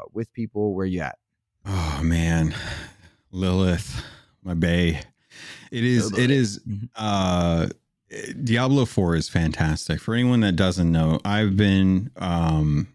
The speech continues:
Speaker 2: I've been playing Diablo since, like, nineteen ninety-five, nineteen ninety-six, when the first game came out. I started with
Speaker 1: Mm-hmm.
Speaker 2: Warcraft. When Diablo came out, it was like, "Diablo." And, and my, my Puerto Rican mother was like, Mm-mm,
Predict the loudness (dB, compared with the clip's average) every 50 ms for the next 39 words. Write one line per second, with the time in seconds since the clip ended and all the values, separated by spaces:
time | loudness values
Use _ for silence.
0 | _ _ -6 -2 0 0 2 2 4 4 4 4 4 4 2 2 2 2 2 0
1 | 0 0 0 -2 -2 -2 -2 0 2 2 2 2 2 0 0 0 0 0 0 0
2 | 0 -2 -4 -2 0 0 0 0 0 -2 -2 -2 -2 -2 -2 -4 -4 -4 -6 -8
3 | -6 -6 -4 -4 -4 -4 -2 -2 -2 -2 -2 -4 -4 -4 -4 -4 -4 -6 -6 -4
4 | -4 -6 -6 -4 -4 -4 -4 0 0 0 2 4 4 2 4 4 2 2 2 2
5 | 0 0 0 0 -2 -4 -6 -12 _ -20 -20 -20 -18 -12 -8 -4 -2 0 2 2
6 | 2 2 2 2 0 2 2 4 4 6 4 4 4 2 0 -2 -6 -16 -20 _
7 | _ _ _ -8 -2 0 0 0 2 2 2 2 2 0 -4 -12 _ _ _ _
8 | -8 -2 0 0 2 2 2 4 4 4 4 2 2 4 4 2 2 2 0 0
9 | 2 2 2 0 0 2 2 2 2 0 0 0 0 2 2 4 4 4 4 4
10 | 4 4 4 4 4 4 4 2 2 2 0 0 -2 -6 -6 -4 -4 -4 -6